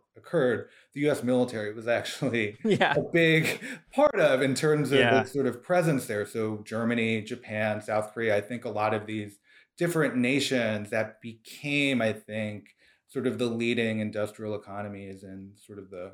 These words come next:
Speaker 1: capitalist free world, um, did so partially because of the U S military's presence and sort of, I would argue, the U S military's, uh, spending and defense dollars. Uh,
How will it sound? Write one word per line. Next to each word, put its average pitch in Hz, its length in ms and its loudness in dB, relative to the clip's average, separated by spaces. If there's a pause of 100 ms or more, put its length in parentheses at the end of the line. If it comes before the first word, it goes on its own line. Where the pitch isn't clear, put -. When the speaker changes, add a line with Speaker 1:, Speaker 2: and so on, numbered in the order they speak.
Speaker 1:
capitalist 101 680 -4
free 147 300 -2
world, 110 520 2 (340)
um, 104 500 0 (560)
did 170 200 4
so 135 720 4
partially 156 760 2 (960)
because 151 540 2
of 120 240 4
the 120 60 2 (100)
U 117 40 4
S 110 160 0
military's 107 520 -4
presence 101 580 -8
and 98 140 -18
sort 104 180 -18
of, 101 280 -12
I 104 100 -8
would 104 120 -4
argue, 101 360 -8 (280)
the 117 80 -12
U 117 120 2
S 110 140 -2
military's, 107 840 -2 (480)
uh, 104 420 0 (680)
spending 110 920 -2
and 98 120 -10
defense 107 460 -4
dollars. 95 720 -6
Uh, 98 280 -6